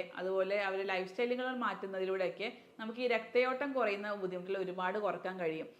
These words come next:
മാത്രമല്ല മറ്റ് പല അസുഖങ്ങളും വരാതിരിക്കാനും ഈ ഒരു രീതി നമുക്ക് വളരെയധികം സഹായിക്കുന്നുണ്ട്. അപ്പോൾ ഇത്തരത്തിലുള്ള ഇൻഫർമേഷൻസ് പരമാവധി നിങ്ങൾ എല്ലാവരിലേക്കും എത്തിക്കാൻ ശ്രദ്ധിക്കുക. ഇത്തരത്തിലുള്ള ബുദ്ധിമുട്ടുകൾ അനുഭവിക്കുന്നവർക്ക് പരമാവധി ഒരു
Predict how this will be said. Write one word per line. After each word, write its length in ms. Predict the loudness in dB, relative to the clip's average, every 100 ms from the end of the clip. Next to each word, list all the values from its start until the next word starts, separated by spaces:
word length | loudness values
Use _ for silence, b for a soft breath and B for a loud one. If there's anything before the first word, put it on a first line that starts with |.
| B -4
മാത്രമല്ല 400 | -2 0 0 2 2 2
മറ്റ് 220 | 0 0
പല 180 | 2 6 4
അസുഖങ്ങളും 400 | 4 -4 0 2
വരാതിരിക്കാനും 800 | 4 6 4 2 0 -4 -4 -4
ഈ 60 | 0
ഒരു 180 | 0 0 -2 -4 -4
രീതി 200 | -2 -4
നമുക്ക് 280 | -4 -4 -2
വളരെയധികം 480 | 0 0 0 -4 -6
സഹായിക്കുന്നുണ്ട്. 800 | -6 -4 -4 -4 -6 -6 -6 -8 -12 -20 _ b b b b b -6
അപ്പോൾ 180 | 0 2
ഇത്തരത്തിലുള്ള 600 | 2 0 0 0 -2 2
ഇൻഫർമേഷൻസ് 840 | 0 0 -2 -2 -4 -4 -6 -4 -2
പരമാവധി 440 | 0 -2 0 0 0
നിങ്ങൾ 160 | 0 0
എല്ലാവരിലേക്കും 640 | 2 2 0 0 -2 -2 -4
എത്തിക്കാൻ 380 | -4 -2 -2 -2
ശ്രദ്ധിക്കുക. 440 | -2 -2 -4 -4 -6 -6 B B B B -6
ഇത്തരത്തിലുള്ള 500 | 2 2 4 2 0 0
ബുദ്ധിമുട്ടുകൾ 440 | -2 -2 0 2 2
അനുഭവിക്കുന്നവർക്ക് 800 | 0 0 0 0 0 0 -2 -2
പരമാവധി 480 | -2 -2 -2 -2 0
ഒരു 100 | 0